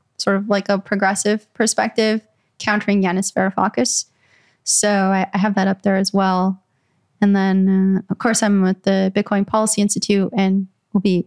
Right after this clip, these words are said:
Troy and I will have a white paper out soon there, and hopefully an op-ed soon <laughs> once this war calms down. <laughs> Uh, yeah, so you can find me Jin Urso, just like the movie, the Star Wars movie, but with a U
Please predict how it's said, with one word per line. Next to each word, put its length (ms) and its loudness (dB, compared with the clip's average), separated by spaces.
Troy 180 -2
and 80 2
I 80 0
will 200 0
have 300 -2
a 60 2
white 200 0
paper 240 -2
out 200 0
soon 440 0
there, 440 0
and 200 0
hopefully 300 0
an 60 2
op-ed 440 0
soon 400 2
<laughs> 220 4
once 260 2
this 220 -2
war 160 0
calms 320 -2
down. 320 0
<laughs> 60 2
Uh, 120 -6
yeah, 240 2
so 160 0
you 100 2
can 120 2
find 220 2
me 120 4
Jin 220 2
Urso, 460 2
just 220 0
like 380 0
the 300 2
movie, 560 2
the 80 0
Star 340 0
Wars 300 0
movie, 340 2
but 240 -2
with 160 -2
a 60 -2
U 340 0